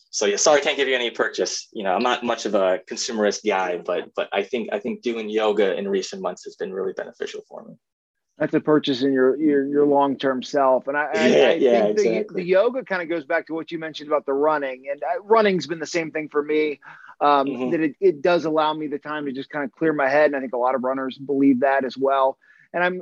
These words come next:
Speaker 2: I know that yoga does the same thing. It's a very, a similar deal, kind of getting yourself out of, out of you <laughs> and taking it above you and kind of getting out of your own way.
Speaker 1: Hundred percent, hundred percent.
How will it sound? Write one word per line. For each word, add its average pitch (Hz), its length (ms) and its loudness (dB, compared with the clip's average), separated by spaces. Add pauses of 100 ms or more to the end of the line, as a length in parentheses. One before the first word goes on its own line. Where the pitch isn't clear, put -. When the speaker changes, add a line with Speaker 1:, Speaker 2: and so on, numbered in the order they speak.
(160)
Speaker 2:
I 180 120 2
know 175 160 0
that 160 100 0
yoga 165 300 2
does 151 320 -4
the 147 100 -10
same 175 240 -6
thing. 175 320 0
It's 143 220 -4
a 151 80 -4
very, 160 420 2
a - 20 -2
similar 165 400 -2
deal, 151 280 2
kind 139 160 -4
of 135 80 -4
getting 160 160 -2
yourself 147 260 -4 (180)
out 139 140 0
of, 160 160 2 (220)
out 175 120 4
of 165 140 0
you 175 480 2 (100)
<laughs> 190 80 -20
and 170 160 -12
taking 190 360 0
it 160 100 0 (380)
above 170 440 4
you 147 420 0
and 151 140 -12
kind 165 140 -6
of 160 80 -12
getting 165 160 -6
out 151 160 -2
of 151 60 -4
your 147 160 -2
own 147 160 -6
way. 143 240 -2 (1160)
Speaker 1:
Hundred - 180 -6
percent, 98 460 -6 (220)
hundred - 200 -8
percent. - 360 -14